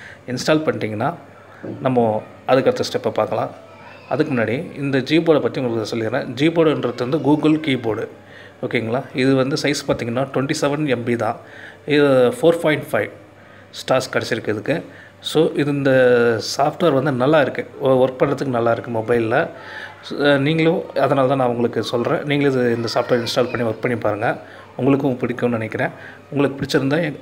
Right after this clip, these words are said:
கமெண்ட்ல சொல்லுங்க. உங்களுக்கு என்ன doubt இருந்தாலும் கமெண்ட்ல சொல்லுங்க. ஓகேங்களா? வாங்க வீடியோக்குள்ள போலாம்.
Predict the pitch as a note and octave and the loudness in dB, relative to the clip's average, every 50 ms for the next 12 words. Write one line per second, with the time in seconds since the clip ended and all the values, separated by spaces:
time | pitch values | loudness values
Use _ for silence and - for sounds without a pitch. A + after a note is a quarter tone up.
0 | - - B2+ B2+ C3 B2+ A#2 A#2 A#2+ A2 G#2+ G#2+ G#2+ - - - - - - - | -4 -2 -2 0 0 -2 -2 0 0 0 0 0 -4 -8 -14 -18 -20 -20 -20 -18
1 | - - - - - - - - - - C3+ B2 A#2+ A#2+ A#2+ C#3+ - - - - | -18 -18 -18 -18 -18 -18 -16 -12 0 2 2 2 4 2 0 0 -2 -4 -6 0
2 | D#3 C#3+ D3 - - C#3 C3+ B2+ B2+ A#2+ A#2+ A#2+ A#2 C#3 D3+ C3+ B2+ D3+ C3 B2+ | 2 2 2 4 4 4 4 6 6 6 6 6 4 4 2 4 4 4 2 4
3 | - C3 A#2 G#2+ A2 A2 A2+ A#2+ D3+ A3 - - - - B2+ B2 B2 A#2 G#2+ A2 | 0 -2 -2 -2 -2 0 0 2 0 0 -4 -8 -2 0 0 2 2 0 0 0
4 | A2+ C#3 - - A#2 G#2 G2+ G2+ G#2 A2+ - - - - - - - - - - | 0 0 2 0 0 0 0 -2 -2 -4 -4 -8 -20 -20 -20 -20 -20 -20 -20 -20
5 | - - - - - - C3+ A#2 B2+ A#2 A2+ A#2+ D3 E3 E3 - - - - - | -20 -20 -18 -18 -8 -8 -4 -2 0 0 2 0 0 0 -2 -8 -16 -18 -18 -20
6 | - - - C3+ B2 B2 A#2+ A#2 A#2+ B2 B2+ A#2 - A2+ G#2+ - - A2 B2 D#3 | -20 -12 -2 -2 0 2 2 0 2 2 2 2 2 0 -2 -2 -2 0 0 -2
7 | E3+ | -2